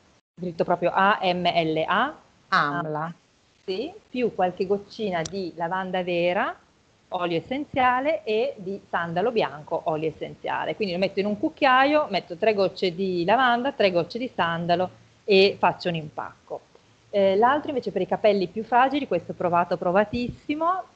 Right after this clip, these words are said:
Speaker 1: mm, olio vegetale di argan e, eh, olio essenziale di ylang ylang,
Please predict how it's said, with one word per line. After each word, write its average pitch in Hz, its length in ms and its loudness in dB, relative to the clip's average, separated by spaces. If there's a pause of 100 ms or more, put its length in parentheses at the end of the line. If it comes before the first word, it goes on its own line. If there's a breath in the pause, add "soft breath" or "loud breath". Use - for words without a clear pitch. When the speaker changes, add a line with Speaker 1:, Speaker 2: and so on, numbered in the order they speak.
(120)
Speaker 1:
mm, 185 520 -2 (580)
olio 226 260 4
vegetale 185 720 2
di 196 260 -6
argan 196 760 -2 (560)
e, 269 460 4 (220)
eh, 175 340 -2
olio 185 380 4
essenziale 180 580 -2
di 160 200 -8
ylang 156 380 -4
ylang, 151 480 -6